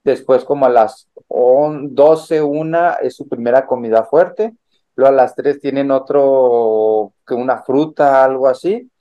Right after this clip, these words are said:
y luego ya la, la, lo que cinco o seis de la tarde ellos comen fuerte, que es el filete, ya, pero comen en gran proporción,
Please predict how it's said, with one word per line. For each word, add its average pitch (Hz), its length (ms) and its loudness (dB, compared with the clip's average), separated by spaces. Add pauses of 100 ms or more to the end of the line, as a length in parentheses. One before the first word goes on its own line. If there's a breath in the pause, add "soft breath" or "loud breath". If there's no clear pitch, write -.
(360)
y 127 120 -4
luego 123 380 2
ya 127 280 0
la, 143 320 0
la, 110 480 -2
lo 117 180 -6
que 113 220 -4 (440)
cinco 160 380 -4
o 151 40 0
seis 147 220 -4
de 151 80 0
la 131 120 2
tarde 127 260 0
ellos 127 340 -8
comen 165 480 -2
fuerte, 135 480 -2
que 131 100 -6
es 110 100 -10
el 131 140 -4
filete, 127 720 -2
ya, 127 420 2
pero 110 220 -2
comen 143 300 -4
en 117 120 -6
gran 113 240 -2
proporción, 143 800 -4